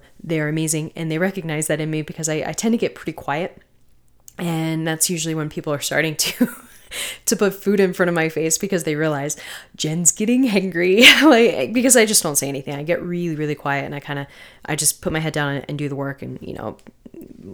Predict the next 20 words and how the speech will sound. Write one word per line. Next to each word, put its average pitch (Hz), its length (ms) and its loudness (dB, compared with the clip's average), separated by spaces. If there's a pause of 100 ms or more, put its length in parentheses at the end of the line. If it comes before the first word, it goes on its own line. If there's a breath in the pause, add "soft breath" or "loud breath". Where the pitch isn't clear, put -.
break 165 180 0
down 160 120 0
the 131 80 -6
tent 143 360 -6
and - 60 -8
all - 60 -6
this - 140 -6
other 110 120 -4
stuff. - 200 -8 (640 loud breath)
Friends 247 320 6
know, 170 260 2 (240 loud breath)
love 190 160 0
you 185 80 -2
friends, 170 400 -2
you 190 80 -2
know 165 80 -2
who 165 100 -4
you 143 120 -2
are. 143 180 -4 (260 loud breath)
Um, 160 420 -2